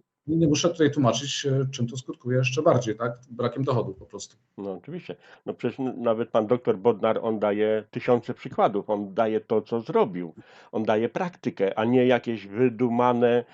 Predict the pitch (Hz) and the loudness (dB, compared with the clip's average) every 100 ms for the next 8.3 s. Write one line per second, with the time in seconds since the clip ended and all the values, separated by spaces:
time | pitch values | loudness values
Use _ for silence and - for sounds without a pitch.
0 | - - 101 101 107 107 107 117 113 117 | -20 -6 0 0 2 0 -2 -6 -6 -4
1 | 110 117 101 90 _ _ - 135 123 123 | -2 0 0 -2 _ _ 0 2 2 2
2 | 123 113 - - 117 113 123 123 123 117 | 2 0 -8 -4 0 2 4 4 4 4
3 | 120 110 117 110 131 117 120 117 123 - | 2 2 0 0 2 4 2 0 -4 -4
4 | - 120 127 - 131 - 131 120 117 - | -4 -2 -4 -6 -10 -6 -2 0 -2 -6
5 | - - - - 131 127 139 147 139 147 | -16 -18 -18 -8 -2 2 4 4 4 6
6 | 143 139 135 135 165 175 147 - 117 101 | 8 8 6 4 2 0 0 -2 -4 -6
7 | - 90 - - - _ 104 110 123 135 | -12 -14 -16 -20 -20 _ 0 4 4 2
8 | 135 123 | 0 0